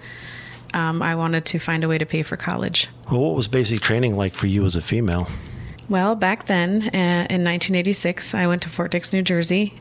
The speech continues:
Speaker 1: Uh, it was still segregated then. I guess before that they had tried some co-ed basic training, but when I went, um, it was segregated, so it was an all-female company. Um, I was seventeen years old. I was the youngest one there, and the oldest person was, like, twenty-eight.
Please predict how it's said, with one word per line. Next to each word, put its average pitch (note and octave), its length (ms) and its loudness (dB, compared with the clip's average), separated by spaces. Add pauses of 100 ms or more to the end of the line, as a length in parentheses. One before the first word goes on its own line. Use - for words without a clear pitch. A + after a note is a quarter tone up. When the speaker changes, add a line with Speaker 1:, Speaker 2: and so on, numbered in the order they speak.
Speaker 1:
Uh, F3+ 320 2
it F#3 160 2
was F3+ 260 2
still F#3 260 2
segregated F3+ 760 0 (220)
then. G#3+ 360 2 (280)
I F3+ 140 0
guess A3+ 220 2
before G3 400 0
that F#3+ 240 2
they F3+ 100 4
had E3+ 180 2
tried E3+ 320 0
some F3 200 2
co-ed E3+ 400 2
basic E3+ 320 0
training, F3 340 2
but E3 160 0
when E3+ 140 2
I E3+ 180 4
went, F3 460 2
um, E3+ 240 2
it F#3 120 2
was E3+ 200 2
segregated, E3 640 0
so - 160 0
it - 20 0
was E3+ 160 2
an E3 80 0
all-female E3 540 2
company. E3+ 520 0 (540)
Um, E3 300 2
I E3 120 2
was D#3+ 120 2
seventeen E3+ 420 0
years F3+ 200 2
old. D#3+ 220 2
I E3+ 80 4
was D#3+ 160 2
the D#3+ 80 2
youngest D#3+ 380 2
one E3+ 180 2
there, D#3+ 360 2 (200)
and E3 460 4 (220)
the - 80 0
oldest E3+ 300 0
person F3 380 2
was, E3 180 2
like, - 160 0
twenty-eight. E3 720 0